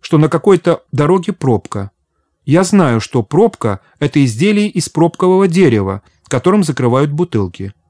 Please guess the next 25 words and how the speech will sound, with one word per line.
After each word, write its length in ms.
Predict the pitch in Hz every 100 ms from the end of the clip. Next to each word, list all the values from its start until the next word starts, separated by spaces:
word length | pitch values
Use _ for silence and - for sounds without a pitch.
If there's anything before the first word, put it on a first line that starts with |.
| _ _ _ _
Да, 240 | 135 214 208
Здравка, 640 | 139 127 98 - 95 - _
ты 100 | 214
прав. 400 | 202 180 98 - _ _ _ _ _
Но 380 | 143 143 127 - _ _ _ _
в 80 | _
переносном 560 | 151 135 165 254 214 175
смысле 540 | - 120 104 107 104 -
это 200 | 117 123
слово 300 | - 214 190
означает 420 | 151 131 160 123
ситуацию, 760 | 123 - 107 98 - 131 175 - _ _ _
когда 260 | 165 135 165
скопление 560 | - 165 170 151 147
транспорта 720 | 127 202 240 - 113 - 101 - _ -
мешает 460 | 127 - 208 240
нормальному 560 | 147 120 123 170 185 180
движению 480 | 117 110 123 131 139
на 100 | 139
дороге. 560 | 127 110 101 92 98 - _ _ _ _ _
Ах, 300 | 170 151 -
вот 260 | 147 254 -
как! 320 | 104 90 - _ _ _ -
Это 200 | 139 120
по-болгарски 800 | 135 127 117 143 185 - 196